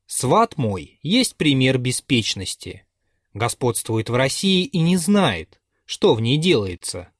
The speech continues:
Один сын в Пересопнице, другой в Белогороде, и не дают отцу вести о движениях врага. Когда вы так правите землею, я вам не товарищ. Мне ли одному ротоборствовать с Изяславом,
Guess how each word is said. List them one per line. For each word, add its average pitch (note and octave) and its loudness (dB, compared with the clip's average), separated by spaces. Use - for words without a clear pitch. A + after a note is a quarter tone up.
Один A3+ 4
сын C#3 2
в - -6
Пересопнице, D#3+ 0
другой A3+ 4
в F3+ 2
Белогороде, B2+ 4
и C4 6
не F3 6
дают C3+ 4
отцу F3+ 2
вести G3+ 0
о - -2
движениях A#2+ 2
врага. D3+ 0
Когда A#2+ 2
вы B2 4
так A#2+ 0
правите A#2 0
землею, E3+ 4
я F#3 4
вам E3 4
не E3 2
товарищ. D3+ 0
Мне D3+ 6
ли A#2+ 4
одному E3+ 4
ротоборствовать B2+ 2
с - -6
Изяславом, C3 0